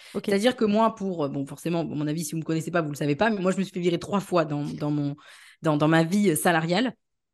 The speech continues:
Speaker 2: Et donc, évidemment, j'étais, à l'origine, j'avais des responsabilités aussi dans, dans tout ça. Attention, je dis pas que c'était que la faute des autres,
Speaker 1: Mhm.
Speaker 2: mais c'est aussi, ça a été poussé par, euh, pas forcément des bonnes gestions,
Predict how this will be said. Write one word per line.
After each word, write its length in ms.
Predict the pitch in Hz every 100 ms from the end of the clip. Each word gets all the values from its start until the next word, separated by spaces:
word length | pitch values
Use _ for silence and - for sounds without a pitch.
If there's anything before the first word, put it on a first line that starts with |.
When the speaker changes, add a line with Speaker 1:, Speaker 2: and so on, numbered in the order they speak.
| _ _ _ _ -
Speaker 2:
Et 120 | 208
donc, 340 | 220 226 - -
évidemment, 680 | 262 262 240 233 220 208 -
j'étais, 720 | 156 190 208 220 226 202 202 - _ _ _ - -
à 140 | 220 240
l'origine, 500 | 240 233 214 240 202
j'avais 280 | 170 190
des 100 | 170
responsabilités 760 | 165 214 214 196 196 185 175 196
aussi 360 | 175 - 185 170
dans, 320 | 160 147 143
dans 180 | 147 147
tout 120 | 156
ça. 140 | 220 240
Attention, 440 | 156 151 180 170
je 160 | 135 139
dis 160 | 135 135
pas 160 | 151
que 140 | 151 131
c'était 280 | 139 147
que 120 | 143 170
la 120 | 143
faute 200 | 151 143
des 160 | 143
autres, 200 | 190 269 - _ -
Speaker 1:
Mhm. 80 | 185
Speaker 2:
mais 120 | 185
c'est 220 | 175 208 202
aussi, 360 | 240 240 277
ça 100 | 240
a 20 |
été 200 | 190 202
poussé 340 | 196 190 - 247
par, 420 | - 202 240 - _ _ _ _ 165
euh, 320 | 165 160 156 156
pas 100 | -
forcément 560 | 196 196 196 196 190 190
des 160 | 165 165
bonnes 200 | 170 160
gestions, 840 | 160 - _ _ _ - 170